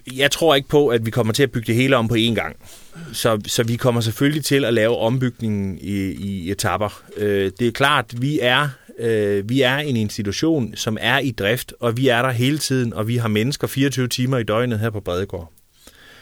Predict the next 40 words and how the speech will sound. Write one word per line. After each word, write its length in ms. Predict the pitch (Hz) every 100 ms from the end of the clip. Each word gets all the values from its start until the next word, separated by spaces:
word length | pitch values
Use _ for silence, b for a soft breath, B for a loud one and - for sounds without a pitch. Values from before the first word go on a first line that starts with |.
| B B B B _
Øhm, 720 | 113 113 110 107 104 101 98 98
og 140 | 104 107
det 120 | 139
er 40 |
lidt 200 | 143 143
det 100 | 143
samme, 400 | - 101 113 143
uanset 360 | 131 147 135 131
om 80 | 113
vi 80 | 107
skal 140 | 113
bygge 200 | 104 95 _ _ _
dagtilbuddet 580 | 113 147 165 147 143 139
om, 180 | 127 123 - - -
eller 180 | 113 113
vi 80 | 104
skal 160 | -
bygge 200 | 101 98
institutionerne 640 | 98 - 95 - 160 139 120
om, 220 | 110 120 -
eller 200 | 113 107
vi 120 | 104
skal 180 | - 101
bygge 240 | 101 98 -
administrationen 640 | 104 101 107 98 160 170 120
om, 200 | 113 117 _ - B B B
så 140 | - 135
gør 200 | 135 139
vi 100 | 143
selvfølgelig 420 | 120 127 135 123
det, 180 | 117 131
at 140 | 107
vi 80 | 110
sørger 320 | - 110 131
for, 180 | - 113
at 120 | 101
vi 100 | 107
kan 200 | 107 101 87 - _
køre 400 | - 113 120 135 - -
samtidig. 640 | - 104 117 104 - 92